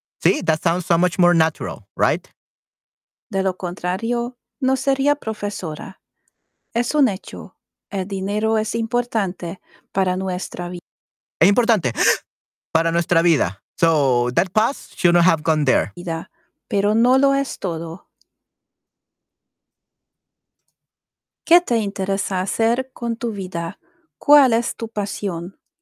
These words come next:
Speaker 1: Yeah, that was perfect. You're getting better with the questions, Esther. Good job.
Speaker 2: Uy,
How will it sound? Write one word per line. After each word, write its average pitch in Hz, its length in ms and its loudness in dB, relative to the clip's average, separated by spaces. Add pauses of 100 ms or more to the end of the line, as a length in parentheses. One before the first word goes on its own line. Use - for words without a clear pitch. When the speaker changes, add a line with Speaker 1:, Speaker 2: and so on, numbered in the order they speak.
(960)
Speaker 1:
Yeah, 277 140 4
that 240 100 4
was 214 100 2
perfect. 143 300 0
You're 196 140 4
getting 214 220 4
better 208 180 6
with 190 140 4
the 165 60 4
questions, 151 420 0
Esther. 101 300 -2
Good 143 180 0
job. 107 220 0 (2000)
Speaker 2:
Uy, 202 340 2